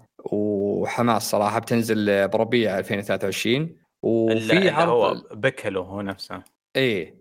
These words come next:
Speaker 1: وفي عرض الاخير لعبه ريبليست اللي، آه، آه، شو اسمه، شو اسمه اللي عرضوها قبل فتره اللي على جيم باس وكذا بعرض اكس بوكس.
Speaker 2: الرسم،
Speaker 1: آه،
Speaker 2: آه، آه، وايلد،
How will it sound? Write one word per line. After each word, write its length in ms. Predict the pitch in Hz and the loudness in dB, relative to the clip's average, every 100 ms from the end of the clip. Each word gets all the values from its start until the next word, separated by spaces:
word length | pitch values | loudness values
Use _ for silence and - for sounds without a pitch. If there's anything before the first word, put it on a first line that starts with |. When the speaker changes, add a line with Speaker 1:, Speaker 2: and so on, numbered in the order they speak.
| - | -20
Speaker 1:
وفي 220 | - 156 | -2 2
عرض 280 | 151 170 143 | 4 2 0
الاخير 420 | 135 - 156 156 | -4 0 2 2
لعبه 560 | 127 120 120 123 123 - | 0 0 0 0 -2 -4
ريبليست 800 | 117 117 110 113 123 127 - - - | -2 -2 0 2 2 0 -6 -14 -4
اللي، 420 | 113 104 101 98 | -2 0 0 0
آه، 420 | 98 95 98 101 - _ _ | 0 0 -2 -4 -10 _ _
آه، 200 | - - | -4 -2
شو 140 | - 110 | -4 -6
اسمه، 540 | - 87 104 98 - - _ _ | -4 -4 -4 -6 -8 -10 _ _
شو 160 | - - | -6 -4
اسمه 240 | - 98 | -2 -2
اللي 420 | 92 92 92 90 90 | -2 0 0 2 0
عرضوها 380 | 110 110 113 | 0 2 2
قبل 220 | 110 104 107 | 0 -2 -2
فتره 420 | 107 - 104 98 | -2 0 2 2
اللي 160 | 95 | 0
على 160 | 92 92 | -2 -2
جيم 240 | 92 95 | 0 -2
باس 320 | 95 98 95 - | 2 0 0 -4
وكذا 180 | 104 | -2
بعرض 260 | 92 98 92 | 0 0 0
اكس 160 | - - | -4 -2
بوكس. 340 | 104 101 - - _ _ | -2 -4 -10 -16 _ _
Speaker 2:
الرسم، 360 | 113 107 113 - | -2 0 2 2
Speaker 1:
آه، 60 | |
Speaker 2:
آه، 720 | - - - 113 110 - 110 | 2 0 -4 -4 -6 -4 0
آه، 40 | 107 | 0
وايلد، 420 | 104 110 101 95 | 2 2 0 -4